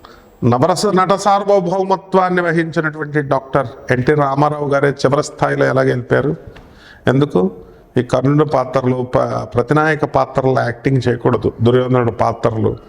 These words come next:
కర్ణుడు పాత్రలు వేసి పాపం ధర్మానికి ప్రతిరూపాలైనటువంటి భీముణ్ణి, అర్జునుడిని చిన్న, ఆ, పొ-, సన్నంగా పుల్ల పెట్టేసి, మామూలుగా చీపురు పుల్ల ఇచ్చి దాని ధనుస్సు కింద నీచాతి నీచంగా, హీనాతి హీనంగా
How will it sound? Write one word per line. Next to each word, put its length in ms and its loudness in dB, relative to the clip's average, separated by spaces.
కర్ణుడు 360 2
పాత్రలు 540 0
వేసి 540 0
పాపం 640 2
ధర్మానికి 640 0
ప్రతిరూపాలైనటువంటి 1300 0
భీముణ్ణి, 560 4
అర్జునుడిని 480 2
చిన్న, 460 2
ఆ, 320 0
పొ-, 80 4
సన్నంగా 480 0
పుల్ల 320 0
పెట్టేసి, 600 0
మామూలుగా 480 2
చీపురు 200 0
పుల్ల 240 2
ఇచ్చి 220 0
దాని 260 2
ధనుస్సు 340 2
కింద 260 2
నీచాతి 500 2
నీచంగా, 560 -2
హీనాతి 500 0
హీనంగా 400 2